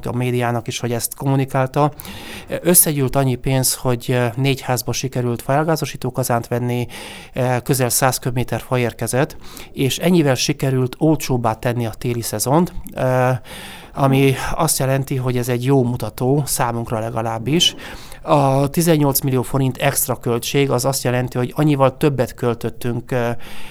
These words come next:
ö, fűtésre, mint a, ö, meg áramra, mint az előző időszak. A január, ö, február, márciusról még nincsenek adataink, tehát milyen negyedéves elszámolók, ö, vagyunk, tehát nincsen meg még az összes számla,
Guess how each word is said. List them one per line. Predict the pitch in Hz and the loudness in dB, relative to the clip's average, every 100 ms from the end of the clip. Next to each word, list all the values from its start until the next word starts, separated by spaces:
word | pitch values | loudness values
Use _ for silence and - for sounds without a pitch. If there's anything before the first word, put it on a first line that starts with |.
| - | -2
ö, | 131 127 120 110 | 2 2 0 -2
fűtésre, | 147 131 131 - 131 | -2 0 0 0 0
mint | 123 120 | -2 0
a, | 127 123 - | 0 0 0
ö, | 139 123 123 | 0 2 2
meg | 123 120 | 0 0
áramra, | 123 123 123 123 | 0 2 0 0
mint | 120 120 | -2 -4
az | 123 | -2
előző | 123 120 117 | -2 -2 -2
időszak. | 117 139 135 160 165 - - - - - | -4 -2 0 0 0 -4 -14 -14 -14 -10
A | - 139 131 123 - | -2 2 2 2 0
január, | 147 185 190 156 147 | 2 2 4 4 4
ö, | 139 143 135 131 | 4 6 4 2
február, | - 165 156 131 | 0 2 2 2
márciusról | 131 139 135 139 127 - 131 | 2 2 2 -2 -2 -2 0
még | 131 | 0
nincsenek | 127 131 123 110 | 0 0 -2 -4
adataink, | 117 131 131 143 147 165 - - - - | -2 -2 -2 0 2 0 -2 -10 -16 -4
tehát | 139 | -2
milyen | 135 139 | 0 2
negyedéves | 147 143 135 131 123 | 2 2 0 0 2
elszámolók, | 143 135 - 135 131 131 127 - | 2 0 0 0 2 0 0 -2
ö, | 143 127 120 - - - | 2 2 0 -6 -16 -4
vagyunk, | 143 143 143 | -2 0 0
tehát | 135 131 | 0 -2
nincsen | 143 135 143 - | 0 2 2 0
meg | 123 127 | -2 -2
még | 127 | -2
az | 123 | -2
összes | 131 - 120 | -2 -4 -6
számla, | - 120 139 165 | -4 -2 0 0